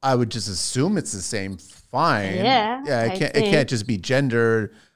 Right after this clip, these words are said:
Speaker 1: It has to be kind of
Speaker 2: <clears throat> No.
Speaker 1: same. So,
Speaker 2: Yes.
Speaker 1: all right, that's interesting.
Speaker 2: Yeah.
Speaker 1: So they just passed that.
Speaker 2: Yeah, it's interesting. Yeah. So,
Speaker 1: <laughs>
Speaker 2: yeah,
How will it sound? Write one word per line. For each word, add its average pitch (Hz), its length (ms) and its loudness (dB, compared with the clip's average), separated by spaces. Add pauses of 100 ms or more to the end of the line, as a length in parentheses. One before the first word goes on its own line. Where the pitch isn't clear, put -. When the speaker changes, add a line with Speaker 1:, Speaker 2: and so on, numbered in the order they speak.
(100)
Speaker 1:
It 117 140 2
has 131 260 6
to 202 80 8
be 226 120 0
kind 208 380 4
of 202 80 2
Speaker 2:
<clears throat> - 0 -
No. 220 40 0
Speaker 1:
same. 123 560 0
So, 101 400 2
Speaker 2:
Yes. 214 640 -2
Speaker 1:
all 160 120 -2
right, 180 180 0
that's 147 240 -2
interesting. 196 440 0
Speaker 2:
Yeah. 202 140 4
Speaker 1:
So 160 60 4
they 131 120 6
just 131 220 0
passed 143 360 2
that. - 100 6
Speaker 2:
Yeah, 403 220 8
it's - 120 0
interesting. 311 500 4
Yeah. 277 320 2
So, 226 400 0
Speaker 1:
<laughs> - 40 -8
Speaker 2:
yeah, 294 180 0